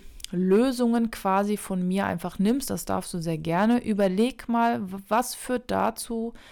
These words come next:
dass du abgelenkt bist, dass du nicht konzentriert arbeiten kannst und versuch mal, die Störer, die Ursachen zu ermitteln.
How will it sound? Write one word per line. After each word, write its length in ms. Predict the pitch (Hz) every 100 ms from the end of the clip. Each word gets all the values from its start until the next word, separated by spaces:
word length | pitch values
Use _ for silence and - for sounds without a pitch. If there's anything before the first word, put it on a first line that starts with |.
| -
dass 300 | 190 185 -
du 240 | 202 214 -
abgelenkt 640 | - - 180 151 151 151
bist, 300 | - 156 -
dass 180 | 170 -
du 120 | 220
nicht 260 | 220 220 -
konzentriert 720 | 190 196 202 190 - 190 -
arbeiten 500 | 202 240 262 254 247
kannst 300 | 240 233 233
und 140 | 220 196
versuch 440 | 208 190 254 -
mal, 380 | 226 220 220 214
die 440 | 196 196 202 214 -
Störer, 640 | - - 196 220 226 220 196
die 140 | 196
Ursachen 600 | 202 196 190 180 185 180
zu 160 | - -
ermitteln. 640 | 170 175 180 160 131 151